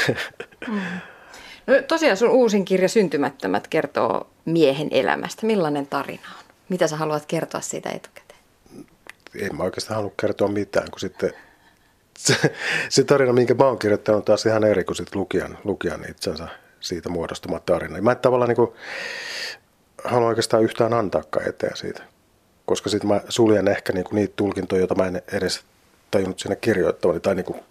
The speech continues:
Speaker 1: niitä ma-, mahdollisuuksia. Et, mm, tavallaan mä näkisin niin, että Syntymättömät on romaani, joka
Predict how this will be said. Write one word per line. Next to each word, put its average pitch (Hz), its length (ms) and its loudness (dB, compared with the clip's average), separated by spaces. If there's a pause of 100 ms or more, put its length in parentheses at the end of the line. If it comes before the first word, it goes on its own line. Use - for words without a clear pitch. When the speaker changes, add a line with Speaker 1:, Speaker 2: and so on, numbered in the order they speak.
(320)
Speaker 1:
niitä 107 220 -4
ma-, 92 220 0
mahdollisuuksia. - 800 -4 (1700)
Et, 104 400 -2 (540)
mm, 107 340 0 (560)
tavallaan 143 240 4
mä 135 60 4
näkisin 131 300 2
niin, 135 120 6
että - 120 -2
Syntymättömät 104 720 2
on 104 180 4 (260)
romaani, 110 420 4
joka 95 300 0